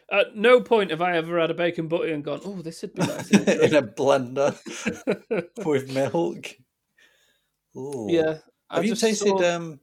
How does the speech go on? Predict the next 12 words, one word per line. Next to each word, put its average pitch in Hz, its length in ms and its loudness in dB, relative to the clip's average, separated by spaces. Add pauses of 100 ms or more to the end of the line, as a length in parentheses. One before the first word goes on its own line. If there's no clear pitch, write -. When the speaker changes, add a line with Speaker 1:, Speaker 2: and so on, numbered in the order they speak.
(120)
Speaker 2:
boob 180 260 -4
milk? 95 420 -10 (580)
Speaker 1:
Not 165 260 -4
yet. 151 240 -6 (400)
Speaker 2:
Not 120 200 -14
yet. - 200 -14 (680)
Speaker 1:
I 160 60 -10
don't 170 220 -4
know 156 140 -6
if - 120 -14
I 156 40 -6
will. 156 360 -4